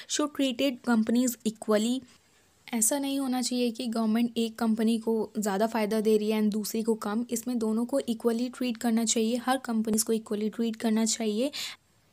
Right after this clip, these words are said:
तो इन्हीं सब को देखकर हम कहते हैं competitiveness of a country, जिसके बेसिस पर ये रैंक डिक्लेयर की जाती हैं। So that's why the World Economic Forum has ranked Singapore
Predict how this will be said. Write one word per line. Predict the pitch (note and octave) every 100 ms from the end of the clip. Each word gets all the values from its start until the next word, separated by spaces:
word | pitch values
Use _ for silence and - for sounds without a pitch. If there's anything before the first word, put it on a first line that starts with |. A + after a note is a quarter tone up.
| _
तो | C#4+ C4+ -
इन्हीं | B3 D4+
सब | E4 C#4+ -
को | C#4
देखकर | A#3+ A#3+ A#3 A#3 B3 -
हम | A#3+ A#3
कहते | A#3 A3 A3
हैं | G#3+ D4 -
competitiveness | G#3+ G#3 A3 G#3+ G#3 A3+ A3 A#3 - - A3+
of |
a | A#3+ - _ B3
country, | A3+ G3+ A3 G3
जिसके | B3 A#3 C#4
बेसिस | A#3+ A3+ A3 -
पर | B3+ D#4+ F4
ये | A#3 A#3
रैंक | G#3 G3+ C#4 -
डिक्लेयर | A3+ G#3+ G#3
की | G#3 G#3+
जाती | G3+ G3 G3 G3
हैं। | F#3+ F#3 - _ - _ _ _ _ _ _ _ - _
So | - A#3+ A#3 D4+
that's | B3 A3 A3 -
why | A3 C4 C4+
the | G#3
World | G#3+ A#3+ A#3+
Economic | A#3 A3+ G#3+ A3 A3
Forum | A3 G#3 A3 D4+ -
has | G#3+ G#3
ranked | G#3+ G3+ A#3+ -
Singapore | B3 G#3 G3+ G#3+